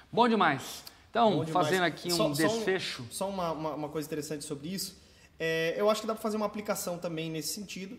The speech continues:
Speaker 2: de que há consequência pela nossa desobediência de uma ordem expressa de Cristo. Por exemplo, nós vemos um tempo onde as pessoas, elas relativizam a palavra de Deus. Então, né, até nós vimos uma página bem famosa, é, é,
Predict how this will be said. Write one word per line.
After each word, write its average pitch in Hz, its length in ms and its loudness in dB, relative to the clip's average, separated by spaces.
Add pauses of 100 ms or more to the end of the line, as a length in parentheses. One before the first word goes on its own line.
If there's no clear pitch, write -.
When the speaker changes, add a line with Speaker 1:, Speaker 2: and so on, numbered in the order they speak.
Speaker 2:
de 165 160 -10
que 160 480 -8
há 214 120 -2
consequência 196 800 -6
pela 165 200 -6
nossa 151 280 -6
desobediência 143 760 -8
de 135 140 -12
uma 160 140 -6
ordem 135 240 -4
expressa 151 440 -4
de 135 100 -12
Cristo. - 400 -10 (400)
Por 160 100 -2
exemplo, 160 300 -2 (340)
nós 147 180 -2
vemos 170 220 -4
um 196 80 -4
tempo 190 340 -6
onde 180 100 -6
as 170 80 -8
pessoas, 180 640 -6 (320)
elas 160 280 2
relativizam 202 1080 -2
a 180 40 -4
palavra 165 380 -4
de 156 100 -12
Deus. 127 460 -8 (240)
Então, 202 640 -2 (500)
né, 156 200 0
até 214 200 0
nós 339 180 -4
vimos 233 220 0
uma 202 140 0
página 185 340 -2
bem 185 180 -6
famosa, 147 840 -2
é, 123 840 -6
é, 123 240 -12